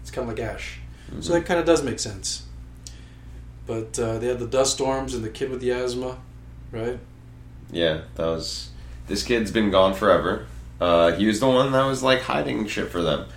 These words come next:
Speaker 2: Like, hi-, he
Speaker 1: Oh,
Speaker 2: hid
Speaker 1: it
Speaker 2: the
Speaker 1: was
Speaker 2: dome
Speaker 1: that
Speaker 2: for
Speaker 1: same
Speaker 2: them.
Speaker 1: kid.
Speaker 2: He hid the dome for them. He hid the
Speaker 1: That's right.
Speaker 2: He,
Speaker 1: I didn't
Speaker 2: he
Speaker 1: notice
Speaker 2: was,
Speaker 1: it.
Speaker 2: he was, uh, Ben, uh, what's his name? Uh,
Speaker 1: I
Speaker 2: Joe's
Speaker 1: didn't,
Speaker 2: friend.
Speaker 1: I didn't know. Yeah, the ska-, yeah, on the
Speaker 2: The
Speaker 1: skateboard.
Speaker 2: skateboard, yeah.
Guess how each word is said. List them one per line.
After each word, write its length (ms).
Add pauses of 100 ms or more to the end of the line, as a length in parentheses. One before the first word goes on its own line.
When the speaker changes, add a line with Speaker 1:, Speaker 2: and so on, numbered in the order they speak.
(240)
Speaker 2:
Like, 160
hi-, 260
he 120
Speaker 1:
Oh, 80
Speaker 2:
hid 100
Speaker 1:
it 40
Speaker 2:
the 60
Speaker 1:
was 80
Speaker 2:
dome 120
Speaker 1:
that 100
Speaker 2:
for 60
Speaker 1:
same 100
Speaker 2:
them. 180
Speaker 1:
kid. 480
Speaker 2:
He 60
hid 100
the 80
dome 280
for 100
them. 320 (240)
He 140
hid 240
the 300
Speaker 1:
That's 100
right. 420
Speaker 2:
He, 80
Speaker 1:
I 60
didn't 160
Speaker 2:
he 60
Speaker 1:
notice 260
Speaker 2:
was, 100
Speaker 1:
it. 40
Speaker 2:
he 60
was, 220
uh, 440
Ben, 300
uh, 580
what's 240
his 160
name? 320
Uh, 120
Speaker 1:
I 40
Speaker 2:
Joe's 240
Speaker 1:
didn't, 80
Speaker 2:
friend. 220
Speaker 1:
I 100
didn't 100
know. 80
Yeah, 180
the 80
ska-, 240
yeah, 200
on 80
the 60
Speaker 2:
The 160
Speaker 1:
skateboard. 280
Speaker 2:
skateboard, 280
yeah. 180